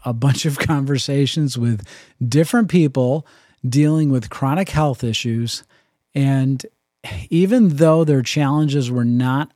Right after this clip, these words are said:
identical, their limitations were caused by the same flaw.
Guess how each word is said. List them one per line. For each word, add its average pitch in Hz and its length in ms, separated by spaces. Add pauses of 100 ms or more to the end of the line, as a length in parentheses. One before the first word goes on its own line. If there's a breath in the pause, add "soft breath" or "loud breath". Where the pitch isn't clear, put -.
identical, 120 960 (680)
their 143 280
limitations 143 840
were 120 140
caused 123 880
by 110 640
the 101 160
same 117 800
flaw. 95 720